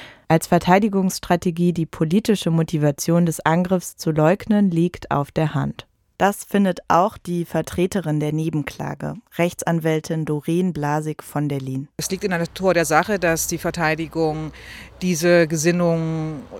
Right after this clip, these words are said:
Speaker 2: herunterspielen möchte und der keine Bedeutung beimisst. Äh, die Nebenklage natürlich da ein ganz anderes Augenmerk drauf legt, sondern für die Nebenklage sicherlich die politische Gesinnung ausschlaggebendes Kriterium war.
Speaker 1: Nicht nur die Nebenklage, auch Staatsanwaltschaft und Gericht versuchen an den beiden Prozesstagen herauszufinden,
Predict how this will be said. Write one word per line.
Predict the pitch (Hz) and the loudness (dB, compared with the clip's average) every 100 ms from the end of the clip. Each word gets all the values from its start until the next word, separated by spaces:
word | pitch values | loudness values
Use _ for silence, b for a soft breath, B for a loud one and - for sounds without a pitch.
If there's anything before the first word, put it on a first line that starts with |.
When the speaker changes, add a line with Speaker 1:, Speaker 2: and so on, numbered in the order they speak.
| 151 | 2
Speaker 2:
herunterspielen | 180 175 247 226 - 214 202 | 6 8 8 4 4 2 4
möchte | 196 190 - 180 180 180 | 2 2 2 2 4 4
und | 123 165 160 160 | 4 2 0 0
der | 175 151 | 2 2
keine | 170 202 | 2 2
Bedeutung | 214 196 190 190 185 185 - - | 2 4 2 2 -2 -6 -8 -2
beimisst. | 180 175 190 185 175 - - B B B B B | 4 4 4 -2 -2 -6 -10 B B B B B
Äh, | - 175 165 | 4 6 6
die | 160 165 | 6 2
Nebenklage | 165 190 220 190 175 175 | 4 2 2 4 6 6
natürlich | 170 - 180 170 165 160 151 - - | 2 0 2 4 4 2 2 -4 -2
da | 175 156 | 0 0
ein | 156 | 0
ganz | 160 156 | 0 0
anderes | 120 208 208 | 0 0 2
Augenmerk | 165 202 220 202 190 | 2 2 2 0 -2
drauf | - 180 175 - | -2 -2 -2 0
legt, | 180 202 - - | 0 0 -2 -2
sondern | 180 175 165 165 | 0 0 0 -2
für | 160 | -4
die | 160 | -2
Nebenklage | 160 185 - 170 165 156 | -2 -2 -2 0 0 0
sicherlich | 175 180 165 156 147 - | 0 0 0 0 -2 -4
die | 170 156 | -2 0
politische | 139 175 165 180 165 | 0 -2 0 0 -2
Gesinnung | 156 175 180 180 135 | 0 0 2 0 2
ausschlaggebendes | 151 175 165 175 165 170 | 2 2 0 0 -2 -2
Kriterium | - 170 - 226 240 226 214 | -4 -4 2 4 4 2 0
war. | 196 185 185 180 | 2 2 2 4
Speaker 1:
Nicht | 190 220 - | 6 6 6
nur | 220 | 6
die | 190 | 6
Nebenklage, | 185 190 208 226 220 220 220 240 - | 6 6 4 2 2 2 4 2 4
auch | 175 170 | 2 0
Staatsanwaltschaft | - - 185 202 208 196 180 185 - 185 - 180 | -4 2 4 4 2 4 4 2 0 -4 -2 -2
und | 170 | -2
Gericht | 170 160 220 - | 0 2 2 0
versuchen | - 180 175 208 196 | 0 2 2 2 2
an | 170 165 | 2 4
den | 165 | 4
beiden | 160 165 170 | 4 2 2
Prozesstagen | - 165 - 175 - 180 170 170 | 0 -2 2 0 2 0 2 2
herauszufinden, | 156 151 156 196 - 190 190 185 - 185 | 0 2 2 2 -2 -2 2 2 2 2